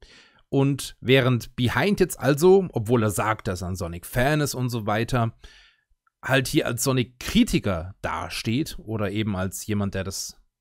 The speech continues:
einfach kritischer angeht, ist Street eher so bekannt als ein Sonic-Verteidiger. Auch ich hab den Ruf weg,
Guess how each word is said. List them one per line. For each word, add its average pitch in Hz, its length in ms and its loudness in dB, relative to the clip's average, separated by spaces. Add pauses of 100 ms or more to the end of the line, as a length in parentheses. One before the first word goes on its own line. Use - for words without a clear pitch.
(160)
einfach - 260 -10
kritischer - 540 -4
angeht, 120 580 -2 (540)
ist - 260 4
Street 226 480 4
eher 180 300 8
so 156 160 4
bekannt 143 500 0
als 123 260 -2
ein 117 220 -2
Sonic-Verteidiger. 110 1400 2 (120)
Auch - 180 4
ich 220 160 4
hab 196 80 0
den 151 160 4
Ruf 208 320 0
weg, 214 240 2